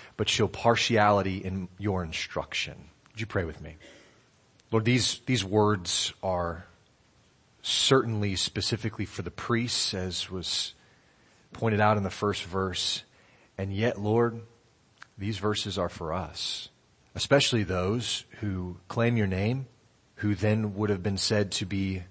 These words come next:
part of the royal priesthood, as Peter puts it. And so we need, as we read through these things, not just to point a finger, unless it's pointing back at our own hearts. So help us to consider what these words mean for us today,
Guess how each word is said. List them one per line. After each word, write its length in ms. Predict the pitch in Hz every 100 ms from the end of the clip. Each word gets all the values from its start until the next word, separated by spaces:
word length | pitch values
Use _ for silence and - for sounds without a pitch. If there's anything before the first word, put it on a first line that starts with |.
| - _
part 240 | - 113 113
of 100 | 95
the 80 |
royal 360 | 98 104 107 98
priesthood, 680 | - - 107 - - 110 120
as 160 | 95
Peter 280 | - 104 92
puts 320 | 85 98 -
it. 160 | 139 127 - _ _ _ _ -
And 100 | 107
so 160 | 127
we 200 | 110 120
need, 320 | 160 143 107 95 - - - -
as 180 | 131
we 80 | 117
read 300 | 113 147 143
through 220 | - 151
these 260 | 131 107 -
things, 400 | 104 101 110 95
not 200 | 120 123
just 220 | 120 120
to 60 | -
point 260 | - 120
a 20 | 107
finger, 720 | - 131 117 95 98 113 - _ _ _ _
unless 320 | 110 113 120 120
it's 120 | -
pointing 360 | - 127 113
back 240 | 107 107 107
at 60 |
our 120 | 95 101
own 140 | 113
hearts. 720 | 90 80 78 - - - - - _ _
So 140 | -
help 220 | 98 135 139
us 120 | -
to 100 | 127
consider 580 | - 98 - 143 123 123
what 220 | 117 113
these 240 | 107 92
words 400 | 90 107 104 92
mean 220 | 98 104
for 180 | 92 92
us 240 | 95 113 -
today, 540 | 95 85 85 90 101